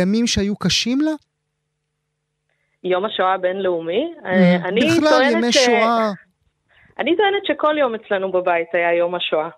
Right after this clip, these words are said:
Speaker 2: לא רק יום השואה הבינלאומי. עד כדי כך שכשהייתי בת שבע עשרה התמרדתי ואמרתי, "די, אני לא רוצה לציין את זה ביום השואה, אין לי כוח יותר לבית הזה."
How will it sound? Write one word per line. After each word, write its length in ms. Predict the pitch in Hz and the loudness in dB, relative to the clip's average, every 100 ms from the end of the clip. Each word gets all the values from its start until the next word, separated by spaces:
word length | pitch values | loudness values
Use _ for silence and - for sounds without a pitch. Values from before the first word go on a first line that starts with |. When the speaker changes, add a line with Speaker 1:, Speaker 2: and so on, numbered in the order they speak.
| _ _ _ | _ _ _
Speaker 2:
לא 120 | 180 | -4
רק 220 | 202 208 196 | -2 -2 -4
יום 160 | 180 | -6
השואה 280 | 180 185 170 | -4 -2 -2
הבינלאומי. 580 | 175 170 165 170 165 165 _ _ - - - - _ _ | -2 -4 -4 -6 -6 -10 _ _ -20 -20 -20 -20 _ _
עד 160 | - 190 | -8 -4
כדי 240 | 226 220 | 0 -2
כך 200 | 220 247 - | -2 -4 -4
שכשהייתי 460 | 202 - - 277 | -4 0 -2 0
בת 160 | 220 220 | -4 -2
שבע 140 | 196 | -2
עשרה 280 | 220 233 208 | -2 -2 -4
התמרדתי 800 | 185 208 190 196 214 240 185 160 | -2 -4 0 0 0 -2 0 0
ואמרתי, 440 | 165 175 185 185 | -2 -2 -4 -2
"די, 300 | 175 226 220 180 | 0 2 2 0
אני 100 | 180 | 0
לא 80 | 214 | 0
רוצה 280 | 247 247 | 0 -2
לציין 460 | 202 190 180 175 175 | -4 -2 0 0 -2
את 80 | 175 | -4
זה 80 | 170 | -4
ביום 300 | 170 165 165 | -2 -2 -6
השואה, 380 | - 160 151 | -4 -2 -2
אין 80 | 180 | 0
לי 100 | 233 240 | -2 0
כוח 280 | 180 170 | -4 -4
יותר 220 | 170 175 165 | -8 -4 -2
לבית 400 | 160 160 156 160 | -2 -2 -4 -8
הזה." 180 | 156 | -10